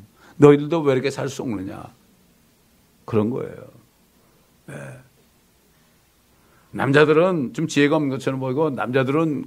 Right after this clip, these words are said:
그렇게, 그렇게 보여도 함부로 말을 안 하죠. 물론 다 그런 건 아니지만. 뭐 이게 태어날 때 이 육신적인 이 디엔에이가 있기 때문에요.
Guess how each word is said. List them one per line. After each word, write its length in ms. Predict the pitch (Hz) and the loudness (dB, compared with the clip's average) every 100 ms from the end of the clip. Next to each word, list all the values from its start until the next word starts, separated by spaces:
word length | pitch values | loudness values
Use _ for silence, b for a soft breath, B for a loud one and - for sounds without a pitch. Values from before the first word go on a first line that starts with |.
| - | -12
그렇게, 220 | 131 151 | -10 -6
그렇게 260 | 143 135 147 | -6 -4 -2
보여도 640 | 135 131 131 202 135 82 _ _ _ _ _ _ _ _ _ _ _ _ _ _ _ _ _ _ _ _ | 0 0 4 4 4 -2 _ _ _ _ _ _ _ _ _ _ _ _ _ _ _ _ _ _ _ _
함부로 360 | - - 131 139 | -10 -6 -2 0
말을 280 | 143 107 123 | 0 0 0
안 140 | 101 | -2
하죠. 540 | 98 92 98 95 117 104 _ _ _ _ | -6 -4 -4 -6 -10 -16 _ _ _ _
물론 160 | 110 113 | -8 -2
다 140 | 110 | 0
그런 180 | 104 104 | 0 -2
건 100 | 110 | -4
아니지만. 380 | 120 95 98 101 - _ _ _ _ _ _ b b b b b | -6 -8 -14 -16 -20 _ _ _ _ _ _ b b b b b
뭐 180 | 151 170 | -2 2
이게 180 | 214 226 | 4 2
태어날 420 | 226 208 190 165 | 2 0 0 0
때 160 | 196 196 | 0 0
이 200 | 185 208 | 0 -2
육신적인 680 | 151 - 170 160 156 170 160 | -6 -6 -4 -2 0 0 -2
이 100 | 165 | -6
디엔에이가 520 | - 147 139 131 123 | -2 0 2 0 0
있기 160 | 120 110 | 0 -2
때문에요. 580 | 110 110 120 156 180 | -4 -4 -4 -6 -6